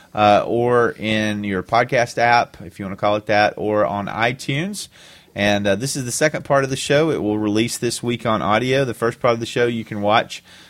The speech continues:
uh, in my feed, but, um, check it out. Uh, leave us your questions. We'll try to hit some of those as we have them. Comments are great, too. Uh, and we're gonna start here in just a second. So thanks for watching. Please swipe to the right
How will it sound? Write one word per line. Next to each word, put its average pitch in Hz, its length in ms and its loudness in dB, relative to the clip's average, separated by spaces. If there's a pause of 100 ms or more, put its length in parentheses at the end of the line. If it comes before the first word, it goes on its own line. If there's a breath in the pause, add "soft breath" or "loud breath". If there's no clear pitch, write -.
(160 loud breath)
uh, 92 280 2
in 98 100 -2
my 101 160 2
feed, 123 420 -2
but, 90 300 2
um, 87 360 0 (100)
check - 240 -2
it 127 80 -2
out. 135 360 2 (380 loud breath)
Uh, 95 220 2
leave 110 260 0
us 139 160 -4
your 131 80 -4
questions. 156 560 -2
We'll 120 120 -2
try 117 180 2
to 113 100 2
hit 120 160 -2
some 123 180 -4
of 113 100 -4
those 131 340 2
as 117 260 2
we 110 160 2
have 117 360 2
them. 147 260 0
Comments 135 640 0
are 117 80 -2
great, 123 400 0
too. 165 420 0 (520 loud breath)
Uh, 107 460 2 (160)
and 101 160 -2
we're 110 80 -2
gonna 123 140 0
start 127 280 0
here 127 200 -2
in 120 100 -6
just 127 240 -6
a 120 40 -8
second. 127 440 -2
So 104 240 2
thanks 123 300 -2
for 127 120 -6
watching. 139 440 0
Please 160 440 -2
swipe - 500 0
to - 140 -8
the 120 120 -4
right 107 440 -2